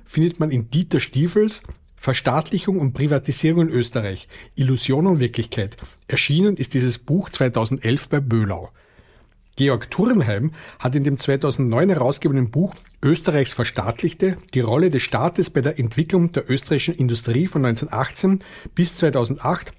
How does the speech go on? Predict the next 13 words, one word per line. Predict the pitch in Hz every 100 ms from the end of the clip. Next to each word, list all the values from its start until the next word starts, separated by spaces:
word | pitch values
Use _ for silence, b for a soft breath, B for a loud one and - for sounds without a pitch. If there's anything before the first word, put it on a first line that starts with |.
| _ -
auch | 131
die | 139 120
wirtschaftspolitischen | 170 202 180 - 151 127 190 - 156 127
Diskussionen | 120 - 123 - 131 170 170
vor | - - 143 160
neunzehnhundertfünfundvierzig | 127 107 - 110 101 - 117 117 131 127 113 107
mit | 113 113 110
einbezogen | 110 143 - 156 190 B B B B B
und | 127 120
somit | - 117 113 -
auch | 123 123
einen | 110
Blick | 107 127 165